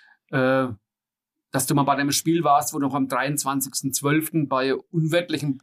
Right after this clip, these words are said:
Bedingungen gekickt wurde. Heute hast du eine nächste, ich nenne sie mal Eiszeitgeschichte für uns und die hat in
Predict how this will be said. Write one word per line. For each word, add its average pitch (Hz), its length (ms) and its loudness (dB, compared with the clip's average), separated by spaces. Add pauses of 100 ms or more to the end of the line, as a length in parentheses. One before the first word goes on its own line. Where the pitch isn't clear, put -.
(100)
Bedingungen 151 540 0
gekickt - 600 -10
wurde. 175 580 0 (1120)
Heute 165 380 2
hast 143 300 0
du 156 420 -2 (140)
eine 143 160 2
nächste, 151 540 0
ich 131 160 -8
nenne 139 180 0
sie 147 80 -2
mal 135 240 0
Eiszeitgeschichte 139 1120 -4
für 139 140 -2
uns 151 320 -2
und 139 240 -6
die 147 100 -2
hat 131 160 -4
in 117 300 -10